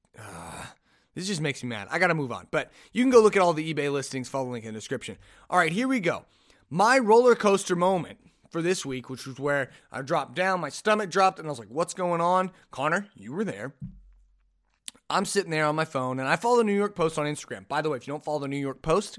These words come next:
go give them a follow. They, okay, some of their,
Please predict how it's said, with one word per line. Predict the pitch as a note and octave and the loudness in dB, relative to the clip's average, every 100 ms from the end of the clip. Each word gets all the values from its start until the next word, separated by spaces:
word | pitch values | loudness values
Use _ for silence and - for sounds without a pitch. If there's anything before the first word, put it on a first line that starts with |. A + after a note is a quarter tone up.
| - | -4
go | D#3+ | -2
give | G3+ A#3 | -2 -4
them | C4+ | -6
a | |
follow. | B3 - C#3+ D#3 G3+ - - - _ _ _ _ | -4 -4 -2 -2 -4 -6 -20 -20 _ _ _ _
They, | B2 C#3+ E3+ G#3 A#3+ B3+ - _ _ _ - F3+ | -6 2 4 4 2 0 -6 _ _ _ -4 0
okay, | F3+ B2+ - | 0 -2 -8
some | - A3+ | 0 2
of | B3 | 4
their, | A3+ | 2